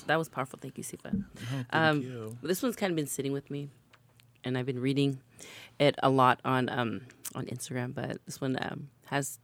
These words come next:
Speaker 1: more to do with emo-, just our emotions, but it says, um, "Punishment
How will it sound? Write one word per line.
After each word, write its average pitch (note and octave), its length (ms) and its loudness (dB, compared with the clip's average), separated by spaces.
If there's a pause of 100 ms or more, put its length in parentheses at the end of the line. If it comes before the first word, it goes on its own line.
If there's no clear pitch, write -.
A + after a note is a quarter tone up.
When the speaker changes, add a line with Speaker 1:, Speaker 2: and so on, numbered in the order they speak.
Speaker 1:
more D3+ 220 0
to - 120 -10
do C#3 120 0
with C3+ 120 -4
emo-, C3 220 -2 (240)
just - 220 -6
our B2+ 120 0
emotions, C3+ 720 -4
but B2+ 100 -8
it C3 60 -8
says, B2+ 340 -4
um, - 100 -6 (460)
"Punishment G3+ 500 8